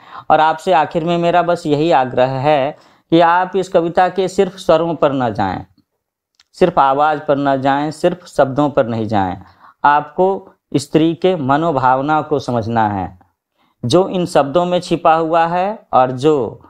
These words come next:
अभी-अभी सस्वर पाठ करके आपको सुनाया गया है, जिसमें ये कहा गया था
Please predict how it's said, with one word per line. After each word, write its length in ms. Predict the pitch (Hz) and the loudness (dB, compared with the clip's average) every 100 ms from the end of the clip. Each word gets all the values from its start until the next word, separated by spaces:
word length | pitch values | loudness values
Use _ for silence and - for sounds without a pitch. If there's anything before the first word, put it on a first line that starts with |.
| _ _ _ _ _ _ _ _ _ - | _ _ _ _ _ _ _ _ _ -2
अभी-अभी 760 | 156 160 185 147 135 147 196 - | 0 2 0 0 -2 -6 -8 -10
सस्वर 500 | - 160 156 185 202 | 0 0 2 0 0
पाठ 420 | - 139 143 - | 0 0 0 -2
करके 280 | 123 117 143 | -2 0 2
आपको 320 | 113 - 131 | 0 0 -6
सुनाया 400 | - 113 104 104 | -4 0 0 0
गया 280 | 92 95 87 | -2 0 0
है, 280 | 87 87 _ 110 | -2 -10 _ -4
जिसमें 320 | 120 139 143 | -2 0 0
ये 120 | 147 | 0
कहा 280 | 143 120 131 | 0 0 0
गया 240 | 131 135 | 0 -2
था 360 | 131 165 185 | 0 -2 -2